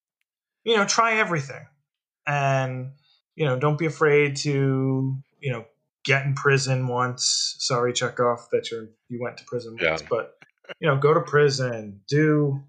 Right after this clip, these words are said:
Speaker 1: um, do anything. You know, there's a lot of different things to explore in the game. You know, there's a mission that I haven't played in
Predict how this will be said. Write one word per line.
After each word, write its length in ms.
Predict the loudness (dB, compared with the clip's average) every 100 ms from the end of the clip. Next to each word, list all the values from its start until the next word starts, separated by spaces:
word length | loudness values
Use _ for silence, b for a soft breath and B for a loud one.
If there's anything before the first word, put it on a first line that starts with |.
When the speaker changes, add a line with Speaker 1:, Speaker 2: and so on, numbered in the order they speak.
| _ _ _ _ _ _ -2
Speaker 1:
um, 460 | -2 -2 -6 -14 -12
do 240 | -4 2 2
anything. 480 | 2 0 -4 -8
You 60 | -2
know, 140 | 2
there's 160 | 2 2
a 60 | 2
lot 280 | 4 4 2
of 60 |
different 280 | -2 -6 -4
things 200 | -2 -2
to 60 | -6
explore 380 | -8 -4 0
in 60 | 0
the 80 | -2
game. 340 | -4 -4 -4 -4
You 80 | 0
know, 100 | 2
there's 180 | 2
a 40 | 0
mission 560 | 2 2 4 2 0 -2
that 120 | 0
I 100 | 2
haven't 300 | 0 -2 -2
played 260 | 2 2
in 140 | 0